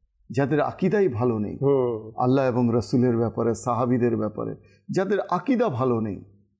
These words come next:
Speaker 1: মাযহাবী, মাযহাবী হুলিয়ায় তো আছে, কিন্তু আকীদা ভালো নেই।
Speaker 2: ধর্মীয়
Speaker 1: তার
Speaker 2: পোশাক তো পরছে।
Speaker 1: ধর্মীয় পোশাক তো পরেছে।
Speaker 2: হুম।
Speaker 1: তার কাছে গেলাম। এখন ওই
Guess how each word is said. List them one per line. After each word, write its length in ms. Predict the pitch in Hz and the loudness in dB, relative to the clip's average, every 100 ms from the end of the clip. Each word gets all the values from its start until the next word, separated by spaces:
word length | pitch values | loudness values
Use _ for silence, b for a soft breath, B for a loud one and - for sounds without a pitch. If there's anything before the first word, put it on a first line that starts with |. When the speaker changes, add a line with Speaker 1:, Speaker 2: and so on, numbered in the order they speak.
| _ _ - 120 | _ _ -4 0
Speaker 1:
মাযহাবী, 420 | 135 117 139 170 | 0 2 0 -2
মাযহাবী 540 | - 127 135 120 170 208 | 0 0 2 0 2 2
হুলিয়ায় 480 | 143 165 240 285 - | 2 2 4 2 2
তো 140 | 254 | 2
আছে, 580 | 196 160 - 113 - _ _ _ _ _ _ - | 2 0 0 -2 -2 _ _ _ _ _ _ -2
কিন্তু 200 | 143 135 | 0 0
আকীদা 380 | 113 - 135 131 | -2 -2 -2 -2
ভালো 280 | 107 - - | -4 -10 -12
নেই। 160 | 65 - _ 110 | -14 -18 _ 0
Speaker 2:
ধর্মীয় 300 | 123 139 170 | 2 4 4
Speaker 1:
তার 240 | 147 175 202 | 2 0 0
Speaker 2:
পোশাক 200 | 196 208 | -2 -2
তো 80 | |
পরছে। 400 | 165 143 107 - | 0 0 -2 -2
Speaker 1:
ধর্মীয় 480 | 113 - 160 190 220 | 0 2 2 4 2
পোশাক 360 | 208 202 202 190 - | 0 -2 -2 -2 -2
তো 80 | |
পরেছে। 440 | 156 135 113 - 175 | 0 2 0 0 0
Speaker 2:
হুম। 160 | 107 82 B B _ | 0 -2 B B _
Speaker 1:
তার 200 | 156 160 | -2 0
কাছে 320 | 160 156 165 | -2 -2 0
গেলাম। 440 | 131 127 113 92 - - _ _ _ _ _ _ _ - | 2 2 0 -2 -8 -18 _ _ _ _ _ _ _ -4
এখন 460 | 117 139 120 98 - - - _ _ _ _ _ _ 143 | -2 0 0 -2 -8 -20 -20 _ _ _ _ _ _ -2
ওই 140 | 120 | 0